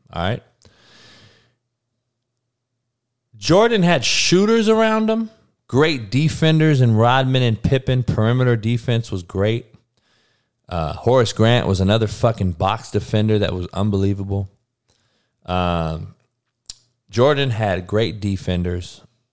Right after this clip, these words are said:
and he was an elite scorer, can take anyone at any given time. By the way, he didn't play in a zone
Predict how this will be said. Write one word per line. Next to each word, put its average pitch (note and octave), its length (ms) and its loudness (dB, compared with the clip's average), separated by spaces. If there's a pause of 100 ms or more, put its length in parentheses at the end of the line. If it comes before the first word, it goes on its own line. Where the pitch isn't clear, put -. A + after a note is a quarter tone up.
(300)
and E2 180 -8
he F#2 120 -4
was F#2 200 -4
an E2+ 100 -6
elite F#2+ 320 -6
scorer, E2+ 420 -4
can E2 180 -12
take E2+ 300 -10
anyone F#2+ 340 -2
at E2+ 80 -4
any F2+ 240 -2
given E2 300 -6
time. F2 400 -10
By G#2+ 160 0
the A2 80 0
way, G#2 240 2
he G2+ 100 -4
didn't G2+ 240 -2
play A2+ 240 0
in G#2 100 0
a F#2 60 0
zone F#2+ 480 -2